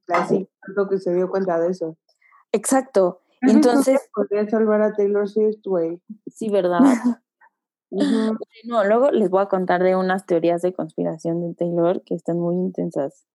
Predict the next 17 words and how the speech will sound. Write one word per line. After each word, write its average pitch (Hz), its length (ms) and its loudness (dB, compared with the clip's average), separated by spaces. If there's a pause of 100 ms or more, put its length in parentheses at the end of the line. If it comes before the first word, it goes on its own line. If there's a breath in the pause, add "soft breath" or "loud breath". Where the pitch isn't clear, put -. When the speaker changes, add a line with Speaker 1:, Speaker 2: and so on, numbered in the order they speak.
Speaker 1:
¿En 208 140 -2
serio? 226 520 4
¿De 277 100 2
que 233 100 -4
es 240 80 -2
lesbiana? 233 560 -2 (300)
Speaker 2:
Sí. 208 720 -2 (160)
Speaker 3:
<laughs> 247 720 2
Speaker 2:
Bueno, 214 580 4
no, 269 460 0
no 277 140 4
Speaker 1:
Ajá. 277 100 4
Speaker 2:
lesbiana, 269 760 2
pe-, - 140 -4
o - 120 4
sea, 214 160 4
bueno, 220 340 2